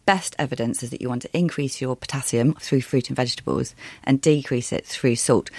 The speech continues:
But I will add that we are also trying to get people used to having less salt. It's a very, um, habitual addition to your food. Low salt and other salt replacers taste salty, so you're more likely to get real salt in other areas if you have it. So I'd say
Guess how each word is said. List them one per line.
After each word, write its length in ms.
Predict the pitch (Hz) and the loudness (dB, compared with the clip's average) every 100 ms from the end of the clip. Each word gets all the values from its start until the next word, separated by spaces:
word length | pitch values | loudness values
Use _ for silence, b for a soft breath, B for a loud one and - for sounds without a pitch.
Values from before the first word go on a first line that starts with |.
| B - | B -4
But 120 | 143 | 0
I 100 | 143 | 2
will 440 | 143 170 175 165 - | 4 6 6 4 0
add 360 | - 143 85 - B B B - | 0 0 0 -4 B B B 0
that 300 | 135 - - _ - | 0 0 -6 _ 4
we 100 | 156 | 6
are 80 | 160 | 8
also 280 | 185 180 | 6 4
trying 200 | 175 165 | 2 4
to 80 | 151 | 2
get 120 | - | 0
people 280 | - 151 147 | -2 -2 -2
used 540 | 143 147 151 175 - - | -2 4 8 8 6 -2
to 60 | |
having 260 | 127 123 120 | -2 0 0
less 180 | 117 - | 0 -2
salt. 320 | - 104 - | 0 0 -2
It's 140 | - | -4
a 60 | 135 | -2
very, 440 | 139 147 143 139 | 2 4 4 4
um, 160 | 135 127 B - | 2 0 B -4
habitual 760 | 160 170 - - 143 135 135 B B B - | 2 2 2 -2 0 2 0 B B B -2
addition 340 | 143 156 - 127 | 0 2 2 2
to 120 | 139 | 2
your 100 | 135 | 0
food. 380 | - 143 98 - B B | 2 2 2 -2 B B
Low 220 | - 180 185 | 2 4 4
salt 300 | - 160 - | 4 2 2
and 100 | 156 | 2
other 200 | 156 139 | 2 2
salt 220 | - 147 | 0 -2
replacers 500 | - - 143 131 123 B B - | -2 0 0 0 -4 B B 0
taste 300 | 185 170 - | 2 4 4
salty, 520 | 170 165 - 76 - B B B | 2 2 0 -4 -4 B B B
so 200 | - 170 | 0 4
you're 240 | 151 147 156 | 4 6 6
more 180 | 156 | 6
likely 300 | 156 151 - | 6 2 0
to 160 | - - | -4 -2
get 400 | 139 139 - - | 0 0 -4 -8
real 280 | 143 156 147 | 4 6 6
salt 280 | - 135 - | 2 -2 0
in 80 | 139 | 0
other 180 | 127 | 2
areas 380 | - 123 123 123 | 2 2 0 -2
if 100 | 127 | -4
you 80 | 127 | -2
have 200 | 131 120 | 0 0
it. 160 | - - | 0 0
So 140 | 139 | 0
I'd 100 | 131 | 2
say 200 | - 135 | 2 0